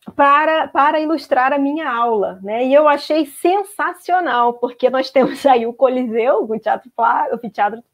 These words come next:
Anfiteatro Flávio, e, e temos esse, esse, esse migrante, né? Então, assim, as coisas todas se encontrando e, e eu achei realmente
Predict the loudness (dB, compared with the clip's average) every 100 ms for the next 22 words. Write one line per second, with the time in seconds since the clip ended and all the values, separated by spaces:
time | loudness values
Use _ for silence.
0 | -18 -12 -12 -4 -4 -4 _ -6 0 2
1 | 2 -2 -10 _ _ -20 -20 -20 -10 -2
2 | 0 2 2 0 -2 -4 -2 0 0 0
3 | 0 2 0 0 0 0 0 0 0 -2
4 | -2 -2 -2 0 4 4 4 0 -2 -8
5 | -6 -6 -2 -2 -2 -4 -6 -4 -8 0
6 | 2 2 -2 0 2 4 0 -4 -8 -6
7 | -6 -6 -4 -2 0 -2 -2 -2 -4 -4
8 | -2 -2 -2 -2 -2 0 -2 -4 -8 -6